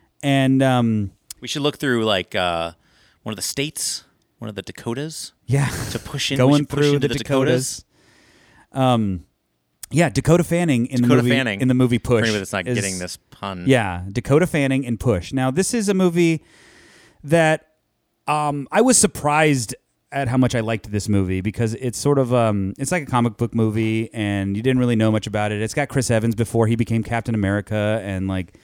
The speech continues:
Speaker 2: This is, this is post, post, uh,
Speaker 1: Fantastic
Speaker 2: uh,
Speaker 1: Four, Chris Evans.
Speaker 2: Oh yeah, I was gonna say
Speaker 1: Yeah.
Speaker 2: it's, yeah. I was
Speaker 1: Um,
Speaker 2: gonna say it's post, um, Not Another Teen Movie, Chris
Speaker 1: <laughs>
Speaker 2: Evans,
Speaker 1: Yeah,
Speaker 2: but
Speaker 1: that
Speaker 2: pre.
Speaker 1: too. Yeah, that too. Um, it's, a, you know, it's,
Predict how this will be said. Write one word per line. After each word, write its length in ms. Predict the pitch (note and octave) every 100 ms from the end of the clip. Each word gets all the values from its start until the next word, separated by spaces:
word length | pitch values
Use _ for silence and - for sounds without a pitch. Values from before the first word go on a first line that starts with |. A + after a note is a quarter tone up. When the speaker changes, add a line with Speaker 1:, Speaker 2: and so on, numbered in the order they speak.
| _
Speaker 2:
This 140 | B2+ B2+
is, 220 | A2+ -
this 180 | B2+ C3
is 80 | A#2
post, 560 | - D3+ C#3+ - - - _ _ _ -
post, 360 | D3+ C#3 -
uh, 500 | C3 A2 G2+ F#2+ F2+ G2+
Speaker 1:
Fantastic 420 | C3+ B2+ A#2+ C3+
Speaker 2:
uh, 40 |
Speaker 1:
Four, 380 | - G2+ A2 A#2 - _ _ _ _ _ -
Chris 160 | B2+ G#2+
Evans. 440 | G2+ G#2 A2+ - D#3
Speaker 2:
Oh 120 | D3+
yeah, 180 | C3+ F#2
I 40 |
was 80 | F#2+
gonna 100 | G2+
say 200 | - F#2+
Speaker 1:
Yeah. 140 | F#2+ F2+
Speaker 2:
it's, 160 | -
yeah. 180 | F#2 D#2 - _ _ _ - _ C3+
I 220 | B2+ A#2+
was 100 | B2
Speaker 1:
Um, 40 |
Speaker 2:
gonna 60 | C3+
say 200 | C3+ G#2+
it's 100 | -
post, 460 | - G#2 G2+ -
um, 460 | G#2 F#2+ F2+ F2 E2+ _ - - - - - -
Not 120 | A2+ A2
Another 180 | G#2
Teen 220 | G2 G2 G2
Movie, 280 | A#2 G2
Chris 220 | F2 G2 D#3
Speaker 1:
<laughs> 20 |
Speaker 2:
Evans, 140 | F#2
Speaker 1:
Yeah, 240 | G3+ D#3 -
Speaker 2:
but 240 | G2 E3+ C3
Speaker 1:
that 120 | C#3
Speaker 2:
pre. 100 | A#2
Speaker 1:
too. 180 | A2+ A2+
Yeah, 320 | F#2+ G#2 F#2 - - - - - -
that 160 | C#3
too. 320 | - G#2+ G#2 G#2+ _ - - _
Um, 320 | C3+ C3+ C3 C#3
it's, 340 | D#3 F3+ C#3 G3+
a, 60 |
you 140 | G3 G3
know, 60 | F#3
it's, 260 | - -